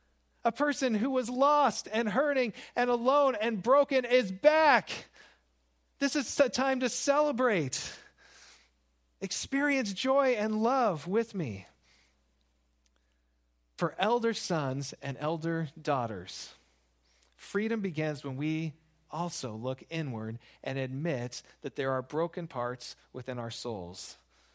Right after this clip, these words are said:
When we confess those things and admit our need for a Savior. When we stop trying to earn our salvation and allow God to do his work in our lives.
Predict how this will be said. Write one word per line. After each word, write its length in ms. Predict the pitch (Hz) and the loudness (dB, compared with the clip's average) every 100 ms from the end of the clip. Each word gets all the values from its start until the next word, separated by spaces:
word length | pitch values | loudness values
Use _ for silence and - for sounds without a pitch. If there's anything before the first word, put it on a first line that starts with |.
| _ _ _ _ _ | _ _ _ _ _
When 160 | 139 151 | -6 -4
we 100 | 147 | -4
confess 500 | 147 139 160 160 - | -6 -4 0 0 -2
those 260 | 160 143 | -4 -4
things 320 | - 135 131 135 | -6 -6 -4 -4
and 100 | 127 | -6
admit 400 | 120 131 147 - | -4 -2 -4 -4
our 160 | 127 | -8
need 480 | 120 127 135 127 123 - _ | -6 -6 -4 -6 -8 -16 _
for 220 | - - 123 | -14 -8 -8
a 60 | |
Savior. 680 | 120 - 123 120 110 92 92 _ _ _ _ _ _ - | -6 -4 -4 -6 -8 -10 -12 _ _ _ _ _ _ -8
When 100 | 147 | -4
we 100 | 147 | -4
stop 340 | - 180 175 | 2 2 2
trying 240 | - 175 | -4 -4
to 100 | 156 - - | -4 -8 -4
earn 440 | 170 208 202 160 143 - | -2 2 0 -2 -6 -14
our 160 | - 135 | -2 -2
salvation 920 | 127 139 131 120 123 117 - 127 143 131 _ _ _ _ _ _ _ _ _ _ _ _ | -2 -2 -2 -2 -6 -6 -6 -6 -8 -10 _ _ _ _ _ _ _ _ _ _ _ _
and 140 | 127 131 | -10 -4
allow 320 | 131 131 123 | -2 0 -2
God 580 | 117 139 156 117 107 101 _ _ _ _ _ _ _ _ _ _ _ - | -4 -2 0 -2 -6 -10 _ _ _ _ _ _ _ _ _ _ _ -16
to 80 | 127 | -14
do 220 | 117 143 | -6 -6
his 220 | 135 139 | -4 -6
work 360 | 120 123 110 - - _ _ _ | -6 -6 -6 -10 -20 _ _ _
in 100 | 123 | -6
our 140 | 113 107 | -6 -4
lives. 640 | 104 90 90 87 - - | -6 -8 -10 -12 -14 -14